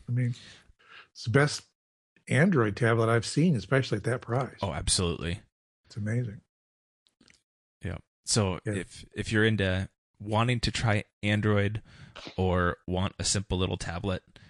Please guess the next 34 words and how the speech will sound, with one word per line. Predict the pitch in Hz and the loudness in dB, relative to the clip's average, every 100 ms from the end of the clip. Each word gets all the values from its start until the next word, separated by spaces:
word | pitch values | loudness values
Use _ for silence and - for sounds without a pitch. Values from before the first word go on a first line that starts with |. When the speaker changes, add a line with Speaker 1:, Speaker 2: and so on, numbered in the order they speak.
| _ - | _ -8
Speaker 2:
uh, | 90 - | -6 -4
it's | 98 - | -4 0
great | 107 107 | 2 2
for | - | 2
reading. | 107 98 98 104 110 95 | 0 2 0 -2 -4 -6
The, | 98 | -6
the | 92 101 | -2 0
screen, | - 113 110 | 2 2 2
because | 104 - 110 | 0 -2 -2
it's | 107 - | 0 0
not | 101 92 | 0 0
a | |
glo-, | 98 98 95 | -2 -4 -4
a, | 98 85 - | -4 -6 0
as | 101 113 | 2 2
glossy | 123 123 127 - 123 | 2 0 2 2 0
of | 127 | 0
a | 127 | 0
screen, | - 123 | 2 2
it's | 107 - | 2 0
still | 165 | 2
a | 139 | 2
glossy | 113 113 - | 2 0 0
screen, | 123 - 107 | -2 2 0
but | 110 - | 0 0
something | 104 107 101 | 0 0 0
about | 95 92 | 0 -2
it | - | -2
doesn't | 101 - | -6 -4
feel | 101 95 | -4 -4
glossy | 80 82 - 101 | -2 -2 -2 -2
like | 98 | -2
an | 110 | -2
iPad. | 98 92 123 123 | -2 -2 -2 -2